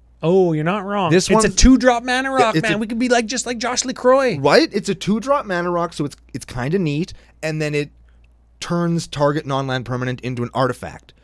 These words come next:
Speaker 2: So you can, if you're playing red or green, you now have more options to remove things.
Speaker 1: Ooh.
Speaker 2: So it, it makes your Vandal Blast better. It makes your Corrosion Grip better.
Speaker 1: Yeah.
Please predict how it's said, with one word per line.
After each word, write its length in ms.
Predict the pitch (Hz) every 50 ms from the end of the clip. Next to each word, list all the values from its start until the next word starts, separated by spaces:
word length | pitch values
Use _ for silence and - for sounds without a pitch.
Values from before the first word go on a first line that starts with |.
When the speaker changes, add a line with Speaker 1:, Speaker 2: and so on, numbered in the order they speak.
| _ -
Speaker 2:
So 260 | - - - 143 135
you 160 | 131 135 127 120
can, 240 | - 127 120 117 110
if 180 | 113 123 - -
you're 100 | 120 110
playing 320 | - 117 117 113 113 110
red 340 | 104 107 117 113 113 113 110 -
or 180 | 113 113 107
green, 500 | 101 101 131 147 135 120 117 110 110 107 - _ _ _ -
you 160 | 113 123 131
now 240 | 131 135 135 135 131
have 280 | 123 131 127 120 104 - _ _ -
more 440 | 117 123 127 127 127 127 127 127 107
options 480 | 120 127 127 - - 131 123 113 101 -
to 140 | - 131 123
remove 380 | 117 113 113 120 139 147 131 -
things. 440 | - 87 78 - - - - - -
Speaker 1:
Ooh. 480 | 165 208 320 415 466 466 427 339 208 135
Speaker 2:
So 260 | - - - 147 139 135
it, 120 | 127 123 - _ -
it 220 | - 127 117 - -
makes 340 | 135 143 147 143 - -
your 380 | 135 135 127 120 113 110 107 95 _
Vandal 480 | - 110 139 143 143 147 151 135 135 123
Blast 440 | 101 110 104 92 82 78 - - -
better. 340 | - 85 82 71 71 73 85
It 100 | 95 - 90
makes 320 | 107 107 104 - - -
your 440 | 104 101 101 98 95 95 95 92 87 87 87 - _ _ _ _ _ _ _ _ _ _ _ - - - _ - -
Corrosion 540 | - - 151 143 156 151 - 139 131 120 110
Grip 260 | 113 113 107 98 - -
better. 440 | 80 98 92 82 71 67 65 - - -
Speaker 1:
Yeah. 280 | 123 120 135 160 180